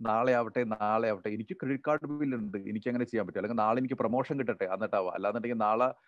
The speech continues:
എൻ്റെ കടം മാറട്ടെ എന്നിട്ടാവാം. പക്ഷെ ഫസ്റ്റ് പർപ്പസ് ഈസ് ഇൻവെസ്റ്റർ ആവാന്നുള്ളതാണ്. അപ്പൊ അത് ഫസ്റ്റ് നമ്മൾ എഴുതി വെക്കുക എന്നുള്ളതാണ് ഏറ്റവും ഇമ്പോർട്ടന്റ് ആയിട്ടുള്ള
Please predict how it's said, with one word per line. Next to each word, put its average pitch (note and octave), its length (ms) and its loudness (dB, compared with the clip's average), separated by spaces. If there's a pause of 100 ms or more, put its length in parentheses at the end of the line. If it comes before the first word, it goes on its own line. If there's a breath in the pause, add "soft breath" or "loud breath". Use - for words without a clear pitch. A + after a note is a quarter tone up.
(120)
എൻ്റെ A2+ 260 0
കടം B2 200 4
മാറട്ടെ A2+ 300 2
എന്നിട്ടാവാം. F#2+ 640 0 (440)
പക്ഷെ B2+ 340 -4
ഫസ്റ്റ് - 640 -2 (280)
പർപ്പസ് A#2 520 0
ഈസ് - 300 -8 (880)
ഇൻവെസ്റ്റർ A2+ 480 -4
ആവാന്നുള്ളതാണ്. F2+ 640 -2 (960)
അപ്പൊ A2 160 2
അത് C#3+ 520 2 (120)
ഫസ്റ്റ് C3 280 0
നമ്മൾ A2+ 420 0
എഴുതി G#2+ 240 -4
വെക്കുക G#2 240 0
എന്നുള്ളതാണ് F#2 400 -4 (100)
ഏറ്റവും A2+ 560 -2
ഇമ്പോർട്ടന്റ് F#2 460 -4
ആയിട്ടുള്ള F#2 280 -4